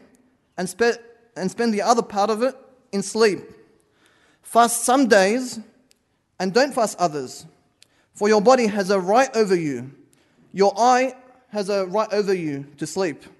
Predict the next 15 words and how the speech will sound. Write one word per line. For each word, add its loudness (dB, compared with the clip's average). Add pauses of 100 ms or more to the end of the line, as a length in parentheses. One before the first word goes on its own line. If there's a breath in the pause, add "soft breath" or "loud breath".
(580)
Your 2
guest 2 (120)
has -4
a 0
right 2
over 2
you, -4 (400 soft breath)
and -4
your 0
wife -2 (420)
has -8
a 0
right 0
over 0
you." -6